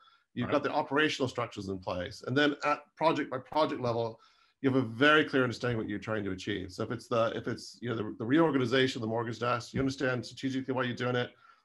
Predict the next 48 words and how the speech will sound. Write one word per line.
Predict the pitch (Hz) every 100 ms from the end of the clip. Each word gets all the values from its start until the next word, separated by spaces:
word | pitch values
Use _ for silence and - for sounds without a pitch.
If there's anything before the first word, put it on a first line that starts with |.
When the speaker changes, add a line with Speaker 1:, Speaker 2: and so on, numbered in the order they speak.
| -
Speaker 1:
and | 123
you |
understand | 139 - 143
your | 156
target. | 165 214 214 - -
I | 135
gotta, | 139 139
I | 120 135
gotta | 147
get | 143 131
this | 127
down | 139
to | 135
five | - 131 123
minutes. | 147 101 - - -
So | - 143 131 123 117 - - _ -
that | 156 170
means | 160 151 131 131 -
that | 135 127 -
most | 123 143 170 -
of | 147
the | 120
time | - 147 143 113 98 101 107
I'm | 113 113
going | 117 110
straight | 101 - 110 110
through, | 123 90 95 135 _ _ _ _ _ - -
um, | 123 120 113 107 104 - -
and | 127 123 117
there | 120
might | 147 156
be | 135
a |
quick | 120 131 123
human | 127 110
check | 95 123
at | 110
some | - 101
point, | 90 95 113 - -
but, | 120 110
but | 123 113
really | 123 139 135
it | 117
should | - 131
be | 113 107
a |
hundred | 113 98
percent | 101 - 104 92